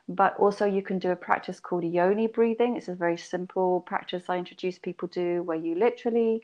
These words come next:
would sit as if you're, um, uh, doing some yoga maybe, or some meditation. You can do it lying down too.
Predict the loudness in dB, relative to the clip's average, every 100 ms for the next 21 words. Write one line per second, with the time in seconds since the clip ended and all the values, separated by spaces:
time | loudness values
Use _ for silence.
0 | -10 -20 _ -4 -4 2 2 2 -2 -4
1 | -4 -2 0 2 0 -2 -4 -4 -4 -8
2 | -12 _ _ -18 -18 _ _ _ _ -12
3 | 2 6 6 4 2 0 0 0 0 4
4 | 6 6 2 2 2 2 0 -6 -6 -6
5 | -4 -4 -4 -6 -6 -10 _ _ -20 _
6 | _ 0 6 6 6 2 0 0 0 0
7 | -2 -4 -4 -2